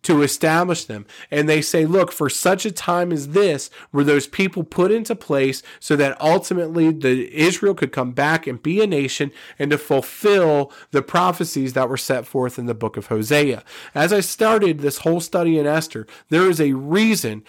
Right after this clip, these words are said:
why Esther appears at the end of all the history, because it's a picture of what happens to Israel going forward after Christ, during the, during this time that we're in right now, all the way up to the tribulation and into the millennial kingdom.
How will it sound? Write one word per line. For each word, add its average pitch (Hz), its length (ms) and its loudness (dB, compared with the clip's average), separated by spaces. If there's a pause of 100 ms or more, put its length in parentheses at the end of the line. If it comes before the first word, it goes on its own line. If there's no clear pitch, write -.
(160)
why 131 260 2
Esther 185 460 0
appears 160 720 0 (200)
at 135 160 -2
the 120 220 -6
end 170 300 2
of 139 180 -2
all 151 260 0
the 160 140 0
history, 143 400 -2
because 135 320 -2
it's 135 140 -2
a 120 60 -2
picture 196 640 0 (280)
of 135 240 0
what 131 220 0
happens 190 500 -2
to 185 120 0
Israel 175 560 2 (240)
going 143 340 2
forward 147 600 0 (220)
after 156 360 0
Christ, 175 520 -2 (320)
during 151 340 4
the, 180 360 2
during 147 420 2
this 185 180 0
time 170 260 -2
that 170 100 -4
we're 156 220 2
in 156 120 -2
right 151 220 -2
now, 139 240 0
all 147 280 2
the 190 60 2
way 190 140 2
up 170 180 -2
to - 120 -10
the 139 140 -4
tribulation 139 680 -2
and 131 140 0
into 139 260 -2
the 131 120 -8
millennial 123 400 -4
kingdom. 123 440 -4